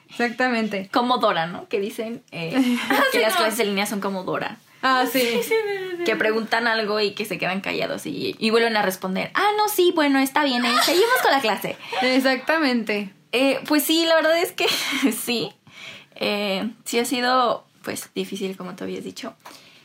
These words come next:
Speaker 2: Y sí, o sea, hay maestros que de verdad tú ves que les encanta su trabajo y hacen todo lo posible porque aprendamos, que no nos aburramos, que no se vuelva tediosa la clase.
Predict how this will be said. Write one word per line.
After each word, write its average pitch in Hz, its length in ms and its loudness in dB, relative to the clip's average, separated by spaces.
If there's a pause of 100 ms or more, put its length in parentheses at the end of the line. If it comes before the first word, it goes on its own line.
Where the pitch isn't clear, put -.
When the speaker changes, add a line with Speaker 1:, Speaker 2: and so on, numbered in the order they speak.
(100)
Speaker 2:
Y 240 160 -2
sí, 269 240 2
o 226 80 4
sea, 226 300 4
hay 233 80 2
maestros 262 460 0
que 220 160 0
de 208 140 0
verdad 214 300 2
tú 226 100 0
ves 208 340 -2 (240)
que 208 380 0
les 220 220 0
encanta 208 400 -2
su 214 160 -4
trabajo 196 520 -2
y 202 120 -2
hacen 196 380 -2
todo 214 160 4
lo 220 160 4
posible 202 340 -2
porque 190 240 -2
aprendamos, 190 720 -2
que - 120 -12
no 190 80 -4
nos 185 180 -6
aburramos, 196 600 -4
que 202 120 -10
no 190 120 -8
se 196 120 -6
vuelva 196 320 -2
tediosa 190 360 -2
la 196 140 -2
clase. 185 460 -4